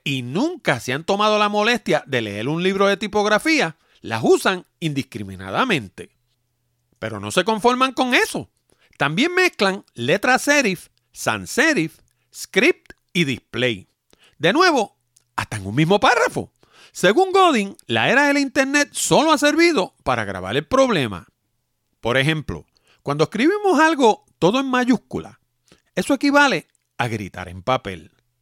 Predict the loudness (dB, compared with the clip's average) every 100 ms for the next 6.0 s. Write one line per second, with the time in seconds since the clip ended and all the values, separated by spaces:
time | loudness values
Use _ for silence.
0 | -4 0 2 2 0 2 2 -2 -2 0
1 | 2 0 -2 -10 _ _ _ _ _ -20
2 | -8 -4 -4 -2 -2 -2 -6 -8 _ -6
3 | 0 2 4 4 2 0 -2 -2 -4 -8
4 | -6 -6 -4 -2 -2 -2 -2 0 0 0
5 | -4 _ _ _ -8 -4 -2 -2 -2 -6